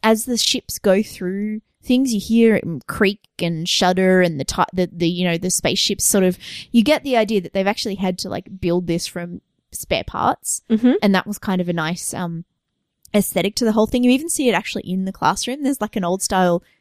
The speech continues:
Speaker 1: either V C R or D V D player and an old-school C R T T V. <laughs>
Speaker 2: Mm-hmm.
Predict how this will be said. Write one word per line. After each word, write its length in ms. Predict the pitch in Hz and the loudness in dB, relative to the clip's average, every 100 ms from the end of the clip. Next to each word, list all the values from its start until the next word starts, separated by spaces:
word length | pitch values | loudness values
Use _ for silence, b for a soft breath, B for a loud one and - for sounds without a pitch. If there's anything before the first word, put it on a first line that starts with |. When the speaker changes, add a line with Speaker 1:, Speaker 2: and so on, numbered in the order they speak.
| _ - | _ 0
Speaker 1:
either 220 | 185 185 | 0 0
V 160 | 185 | -4
C 180 | 190 - | -4 -6
R 160 | 180 - | -6 -6
or 40 | |
D 140 | 185 180 | -8 -8
V 80 | |
D 160 | 170 175 | -6 -8
player 240 | - 185 175 | -4 -2 0
and 80 | |
an 80 | 165 | -2
old-school 500 | 156 175 175 - 175 | -4 -4 -6 -6 -4
C 220 | - 190 | -2 2
R 120 | 175 180 | 2 2
T 200 | 208 180 | -2 -2
T 180 | 208 175 | -2 0
V. 320 | 175 359 - | 2 2 0
<laughs> 60 | _ _ 240 | _ _ 2
Speaker 2:
Mm-hmm. 240 | 226 240 | 4 4